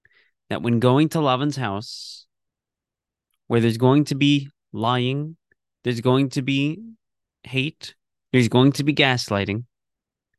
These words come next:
he's gotta protect his head. He's gotta protect his perspective. There's times where it's very important to be flexible and fluid and open-minded.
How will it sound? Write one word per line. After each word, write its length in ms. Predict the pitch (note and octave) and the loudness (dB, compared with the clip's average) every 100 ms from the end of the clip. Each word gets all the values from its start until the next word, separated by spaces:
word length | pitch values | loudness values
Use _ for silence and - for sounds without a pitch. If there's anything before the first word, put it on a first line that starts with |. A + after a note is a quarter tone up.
| _ _ _ | _ _ _
he's 160 | - A#2+ | -10 0
gotta 240 | C3 B2+ | 2 2
protect 340 | C3 B2+ A#2+ - | 0 -4 -4 -4
his 120 | A2+ | -14
head. 220 | - G2 _ | -14 -18 _
He's 80 | B2 | -2
gotta 240 | B2+ B2+ | 0 0
protect 380 | C3 B2 A2+ - | -2 -2 -6 -6
his 100 | A#2+ | -8
perspective. 640 | A#2 - - G#2 - - _ _ _ _ _ - - - - _ | -6 -4 -4 -6 -12 -20 _ _ _ _ _ -20 -20 -20 -20 _
There's 300 | A#2+ G#3+ - | 4 4 4
times 460 | - F3 E3 D3 B2+ | 2 4 4 2 0
where 320 | C3+ B2+ C3 | 0 2 0
it's 220 | B2+ B2 | -6 -8
very 640 | A2+ B2 C3 C3+ C#3 D3+ _ - _ _ _ _ - | -4 2 2 4 2 0 _ -20 _ _ _ _ -14
important 500 | A#2+ - D3 C3 - | -12 -4 -4 -4 -2
to 80 | |
be 200 | A2+ A#2 | 2 4
flexible 760 | G#2+ - A#2+ - B2+ G#2+ A#2 A2 | 2 2 0 0 -2 2 4 4
and 160 | G#2+ | 0
fluid 380 | G#2 E3 C3+ G2 _ _ _ _ _ _ _ _ _ - | 0 2 2 0 _ _ _ _ _ _ _ _ _ -4
and 100 | A2 | -2
open-minded. 600 | B2 B2 A#2+ C#3+ G2+ | 0 2 2 2 -2